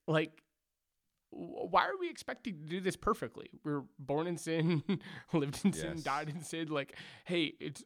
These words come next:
Speaker 1: apart from grace, that's what we are. Uh, you, you mentioned sanctification earlier, and that's, uh, we're get up and do better. Acknowledge it. It's real. It's true. Your
Speaker 2: Yeah.
Speaker 1: failure is real.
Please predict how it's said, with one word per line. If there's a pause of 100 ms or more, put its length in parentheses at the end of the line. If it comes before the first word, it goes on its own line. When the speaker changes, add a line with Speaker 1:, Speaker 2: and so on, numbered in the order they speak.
Speaker 1:
apart
from
grace, (120)
that's
what
we
are. (1300)
Uh,
you,
you
mentioned
sanctification
earlier,
and
that's, (240)
uh, (560)
we're (840)
get
up (420)
and
do
better. (960)
Acknowledge
it. (320)
It's
real.
It's
true.
Your
Speaker 2:
Yeah.
Speaker 1:
failure
is
real.